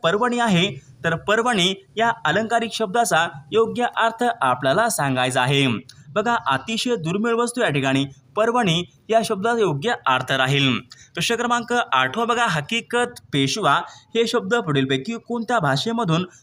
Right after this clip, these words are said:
मराठी भाषेमध्ये आलेले शब्द? हकीकत, पेशवा हे शब्द पुढीलपैकी कोणत्या भाषेमधून मराठी भाषेमध्ये आलेले शब्द आहेत? हकीकत आणि पेशवा हे शब्द फारशी या भाषेमधून मराठी भाषेमध्ये आलेले ते शब्द आहेत.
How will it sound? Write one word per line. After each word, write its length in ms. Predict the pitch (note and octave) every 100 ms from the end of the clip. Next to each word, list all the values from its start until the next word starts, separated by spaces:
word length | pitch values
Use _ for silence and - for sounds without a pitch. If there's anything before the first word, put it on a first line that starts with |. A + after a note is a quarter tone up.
| -
मराठी 400 | C#3 F#3+ A3+ A#3+
भाषेमध्ये 540 | A3+ A#3 A#3+ A#3 A#3 A#3+ -
आलेले 400 | B2+ B2+ D#3 C4 - _ -
शब्द? 280 | C#3 B2+ B2
हकीकत, 640 | C#3 C#3+ A3+ A#3 - B3 B3 _ _ _ F3
पेशवा 440 | G3 G3+ D#3 D#3+ - - -
हे 120 | A#3
शब्द 300 | A#3 A#3+ F#3+
पुढीलपैकी 600 | A#3 D#3 C#3 C3+ C#3 A3+ A#3
कोणत्या 380 | A3+ A#3 A#3 G#3
भाषेमधून 600 | B2+ B2+ A#3 A#3 D#3+ F3+ - _ -
मराठी 380 | D3+ A3+ A#3 A#3
भाषेमध्ये 520 | A3+ A3+ A#3 A#3 A#3+ -
आलेले 400 | C3 B2+ F3+ A#3
शब्द 320 | - C3+ C3
आहेत? 220 | B2 C3+ B2+
हकीकत 420 | B2+ A3 G#3 A3+ -
आणि 160 | A#3 -
पेशवा 320 | D3+ D3+ A#3
हे 100 | A#3 A3+
शब्द 280 | A#3+ E3 D3+ G#3 - - _
फारशी 560 | - B2+ C#3 F3 - A#3
या 120 | A#3+
भाषेमधून 600 | A3 A3 A#3+ A#3 D#3+ F3+ F3 _ -
मराठी 400 | C#3 G#3 A3+ A#3
भाषेमध्ये 480 | A3+ A3 A#3+ A#3 A#3 -
आलेले 340 | C3 B2 C3
ते 140 | F3+ A3+
शब्द 260 | - C3 C3
आहेत. 340 | C3 C#3+ C#3